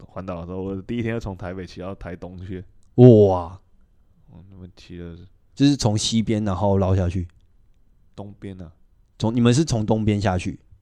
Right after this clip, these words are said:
Speaker 1: 没有，那时候我只有我一个啊。
Speaker 2: 哼。
Speaker 1: 我从台北骑
Speaker 2: 骑花
Speaker 1: 基隆。
Speaker 2: 哼。
Speaker 1: 然后
Speaker 2: 哦，就是有点类似像正，顺向环岛。
Speaker 1: 跟你相反的。
Speaker 2: 哼。
Speaker 1: 然后你就
Speaker 2: 然后我们是逆向环岛。
Speaker 1: 我是
Speaker 2: 逆时钟啊，
Speaker 1: 对，
Speaker 2: 我们是逆时钟。
Speaker 1: 逆，逆时钟，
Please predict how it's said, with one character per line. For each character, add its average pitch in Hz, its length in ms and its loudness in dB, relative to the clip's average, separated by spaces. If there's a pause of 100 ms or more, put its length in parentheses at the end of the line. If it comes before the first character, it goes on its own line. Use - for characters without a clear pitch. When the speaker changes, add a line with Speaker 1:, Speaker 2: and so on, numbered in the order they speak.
(140)
Speaker 1:
没 92 80 -18
有， 90 160 -14
那 104 120 -16
时 107 60 -16
候 104 60 -14
我 92 100 -14
只 98 100 -16
有 95 40 -12
我 90 100 -12
一 90 60 -16
个 85 140 -20
啊。 92 40 -20 (200)
Speaker 2:
哼。 90 320 0 (180)
Speaker 1:
我 92 100 -20
从 92 280 -18
台 98 180 -14
北 82 480 -16
骑 95 800 -14
Speaker 2:
骑 104 640 0
花 107 180 2
Speaker 1:
基 117 60 -2
隆。 104 340 -8 (500)
Speaker 2:
哼。 92 340 -2 (440)
Speaker 1:
然 - 120 -16
后 87 320 -10
Speaker 2:
哦， 104 100 0
就 113 100 4
是 127 140 2
有 127 80 8
点 117 180 4
类 117 140 4
似 110 140 0
像 104 240 -2
正， 113 240 0
顺 107 280 0
向 101 220 -2
环 92 180 -8 (120)
岛。 101 80 -8
Speaker 1:
跟 120 120 -4
你 107 80 -6
相 110 200 -12
反 82 160 -14
的。 76 60 -20 (200)
Speaker 2:
哼。 101 140 -4
Speaker 1:
然 85 140 -6 (180)
后 - 80 -18
你 92 80 -14
就 95 60 -12
Speaker 2:
然 98 60 -4
后 113 60 2
我 117 40 4
们 110 120 2
是 120 140 0
逆 123 180 2
向 98 220 -2
环 78 200 -10
岛。 - 160 -14 (1120)
Speaker 1:
我 147 80 -6
是 151 60 6
Speaker 2:
逆 131 80 8
时 101 220 -2
钟 92 260 0
啊， 85 60 -4
Speaker 1:
对， - 20 -4
Speaker 2:
我 85 60 -4
们 98 100 -2
是 110 120 -2
逆 123 180 6
时 92 180 -4
钟。 92 180 -4
Speaker 1:
逆， 131 120 -4
逆 87 120 -10
时 85 260 -18
钟， 85 300 -12